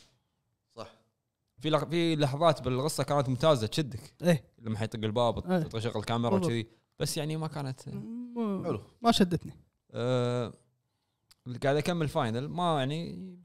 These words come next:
Speaker 2: قاعد شوي شوي
Speaker 1: إيه.
Speaker 2: قاعد آخذ وقتي.
Speaker 3: ما، وين وصلت؟ نص، يعني.
Speaker 2: لا، لا، لا، وين، وين؟ تو-، توني، توني.
Speaker 3: آه، تو.
Speaker 2: إيه.
Speaker 3: زين، ما سبقتني.
Speaker 2: آه، لعبت لعبة ما أقدر أقول اسمها.
Speaker 3: إيه.
Speaker 1: إيه.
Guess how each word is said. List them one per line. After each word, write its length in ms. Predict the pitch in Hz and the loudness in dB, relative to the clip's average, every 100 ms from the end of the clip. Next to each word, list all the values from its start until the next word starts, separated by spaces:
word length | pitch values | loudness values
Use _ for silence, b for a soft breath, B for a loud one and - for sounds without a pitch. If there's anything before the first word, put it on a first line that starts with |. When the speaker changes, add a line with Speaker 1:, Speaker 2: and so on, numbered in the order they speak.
| - | -8
Speaker 2:
قاعد 280 | 139 143 135 | -2 0 0
شوي 180 | 175 156 | 2 4
شوي 100 | 123 | 4
Speaker 1:
إيه. 60 | |
Speaker 2:
قاعد 120 | 123 | 4
آخذ 180 | 127 123 | 4 2
وقتي. 300 | 131 - 123 - _ _ _ _ | 0 0 -4 -6 _ _ _ _
Speaker 3:
ما، 280 | 214 196 180 | -8 -6 -4
وين 420 | 170 156 160 202 | -8 -10 -6 -6
وصلت؟ 300 | 190 165 - _ _ _ _ _ _ _ _ _ _ | -6 -10 -12 _ _ _ _ _ _ _ _ _ _
نص، 260 | 196 - - | -10 -8 -8
يعني. 440 | 147 151 160 143 - | -8 -6 -8 -10 0
Speaker 2:
لا، 160 | 147 | 2
لا، 140 | 180 180 | 4 4
لا، 80 | 151 | 4
وين، 200 | 165 151 | 2 0
وين؟ 120 | 127 | -2
تو-، 240 | 135 120 | -2 -2
توني، 220 | 160 120 | 0 -2
توني. 240 | 95 107 101 208 | -2 -6 -6 -4
Speaker 3:
آه، 120 | 175 | -4
تو. 200 | - 143 98 - _ _ _ | -4 -10 -12 -16 _ _ _
Speaker 2:
إيه. 200 | 113 123 - _ - | -10 -10 -12 _ -6
Speaker 3:
زين، 160 | 185 | -4
ما 220 | 160 170 165 | -2 -4 -4
سبقتني. 400 | 160 147 - 147 _ _ | -6 -8 -10 -20 _ _
Speaker 2:
آه، 280 | 117 117 117 | -6 -2 0
لعبت 380 | 123 147 160 185 | 2 2 2 0
لعبة 420 | 185 156 156 151 | 0 2 2 2
ما 120 | 156 | 0
أقدر 240 | 156 139 143 | -2 -2 -2
أقول 200 | 139 139 | -2 -4
اسمها. 440 | 143 139 120 127 123 _ _ _ _ _ _ _ - | -4 -4 -2 -4 -8 _ _ _ _ _ _ _ -6
Speaker 3:
إيه. 340 | 165 180 170 | 0 2 2
Speaker 1:
إيه. 300 | 127 117 113 | 0 -2 -4